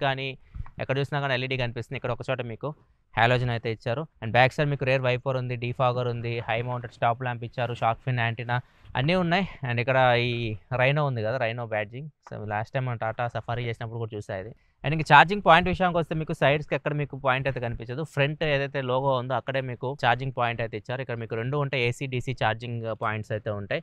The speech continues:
బ్యాటరీ కెపాసిటీస్, ఛార్జింగ్ వీటన్నిటి గురించి నేను తర్వాత మాట్లాడతాను. సరే బూట్ ఓపెన్ చేసి చూద్దాం. బూట్ కెపాసిటీ వచ్చేసరికి ఇది ఉంది, త్రీ సిక్స్టీ సిక్స్ లీటర్స్ అయితే ఉంటది. చిన్న బూటే ఇది,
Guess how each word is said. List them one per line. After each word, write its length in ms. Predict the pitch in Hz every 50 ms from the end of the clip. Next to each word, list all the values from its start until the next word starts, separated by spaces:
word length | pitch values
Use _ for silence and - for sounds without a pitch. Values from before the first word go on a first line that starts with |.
| - 135 143
బ్యాటరీ 280 | 147 156 151 175 175 -
కెపాసిటీస్, 480 | 165 156 170 170 156 - - 170 - - -
ఛార్జింగ్ 360 | 160 143 143 135 143 156 151 151
వీటన్నిటి 280 | 135 143 143 147 139 139 147
గురించి 140 | 147 160 156
నేను 80 | 139 131
తర్వాత 220 | 127 127 127 - 123 113
మాట్లాడతాను. 480 | 110 107 107 104 98 - - 113 127 - -
సరే 120 | 180 160 143 -
బూట్ 180 | 139 170 170 196 185
ఓపెన్ 200 | 165 160 139 123 113
చేసి 120 | 110 - -
చూద్దాం. 220 | 101 104 147 165 160 127 131
బూట్ 220 | 131 143 143 - 147 143 135 131 131 131 - - - - - - - - - 135
కెపాసిటీ 340 | 127 - 151 156 - - 151
వచ్చేసరికి 380 | 143 - - 151 139 139 - 139 127
ఇది 80 | 123 113 113
ఉంది, 160 | 113 127 165 156 - _ _ _ _ - - - - - -
త్రీ 100 | 135 147 151 -
సిక్స్టీ 260 | - 147 - - - 139 -
సిక్స్ 180 | 143 - - 131
లీటర్స్ 280 | 127 123 - 131 - 143 127
అయితే 140 | 117 - 113 107
ఉంటది. 240 | 104 - 101 113 151 - - - _ _ _ _ _ _ -
చిన్న 200 | - 139 151 185 180 165
బూటే 220 | 170 170 151 147 123 110
ఇది, 120 | 110 135